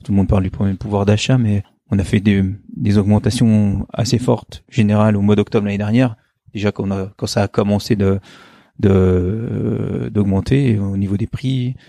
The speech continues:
Et puis, on a fait, euh, alors, la prime Emmanuel, hein, c'est, euh, c'était un bel outil aussi pour récompenser ses salariés. Donc, en plus, bah, faut bien sûr que l'entreprise puisse le faire.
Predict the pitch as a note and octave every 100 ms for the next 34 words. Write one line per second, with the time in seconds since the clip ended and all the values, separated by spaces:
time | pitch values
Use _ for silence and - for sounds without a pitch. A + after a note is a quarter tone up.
0 | - - _ _ - G#2 B2 A2 A2+ B2
1 | A2 A2 G2+ G2 G2 G2 F#2+ - _ _
2 | _ _ - G2+ F#2+ F#2+ F#2 G#2+ G2+ -
3 | A2+ G#2 G2+ G2+ G2+ C3 D#3+ C3+ D#3 -
4 | - G#2+ G2+ G2+ F#2+ F#2+ G2+ _ _ -
5 | - - - _ - - G#2 G2+ G#2 G#2
6 | A2 - F3 E3 - C#3+ A#2+ A2 - G#2+
7 | G#2+ A2 A2 - - A2 G2 G2+ A#2+ E3
8 | A#2 G2 A2 F#2+ A#2 A2+ - G#2 G2 -
9 | G#2 G#2 G#2+ A#2 - G2+ G2 - G#2 A2+
10 | - A2 - A2+ D#3+ D#3+